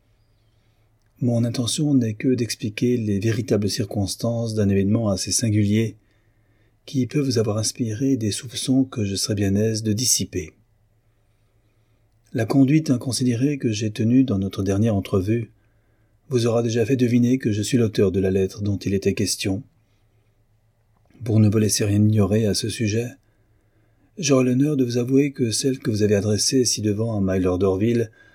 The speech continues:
tomba par hasard entre mes mains. Jamais passion n'égala celle dont j'ai brûlé pour vous. La violence de mon amour suffirait pour me servir d'excuse,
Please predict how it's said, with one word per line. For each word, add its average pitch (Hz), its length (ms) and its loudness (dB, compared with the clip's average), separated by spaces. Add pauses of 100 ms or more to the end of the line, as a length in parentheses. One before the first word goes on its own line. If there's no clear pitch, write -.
(140)
tomba 107 380 2
par 95 200 0
hasard 98 380 0
entre 104 200 0
mes 101 140 4
mains. 85 260 -2 (1300)
Jamais 101 440 2
passion 101 460 -2
n'égala 101 400 0
celle 101 320 2
dont 101 200 -4
j'ai 107 160 0
brûlé 98 420 2
pour 87 160 -4
vous. 95 260 -4 (1120)
La 123 60 0
violence 127 480 2
de 127 80 0
mon 123 160 2
amour 127 380 0
suffirait 107 500 -2
pour 90 160 -4
me 92 80 0
servir 90 380 -2
d'excuse, 95 640 -4